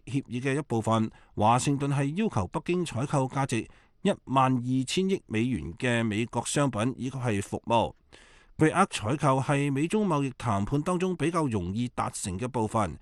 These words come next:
實際上，早響去年五月，美中剛剛開始就貿易問題展開磋商嘅時候，中方就提出咗大幅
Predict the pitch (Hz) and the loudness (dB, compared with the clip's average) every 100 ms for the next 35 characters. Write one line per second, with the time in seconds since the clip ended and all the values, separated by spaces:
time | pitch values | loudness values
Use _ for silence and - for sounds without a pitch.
0 | - - - 127 139 127 110 - _ - | -20 -6 -2 0 2 2 2 -2 _ -2
1 | 131 180 147 196 165 147 135 90 - 85 | 2 4 4 2 2 2 2 0 -4 -4
2 | 120 135 - 123 120 147 196 180 185 175 | 2 2 2 -2 -4 0 0 0 -2 -2
3 | 190 180 196 185 190 - 135 131 127 135 | -2 0 0 0 0 2 2 2 2 0
4 | - 127 127 120 95 90 95 151 175 170 | -2 -2 0 0 -2 -4 -4 -2 -2 -2
5 | 175 175 165 175 143 104 101 110 - - | -2 -2 -2 -2 -4 -4 -2 -2 -2 -16
6 | - 208 214 202 190 131 123 95 90 151 | 0 4 4 4 2 2 0 -2 -4 -2
7 | 117 151 - 135 - | 0 0 0 -4 -4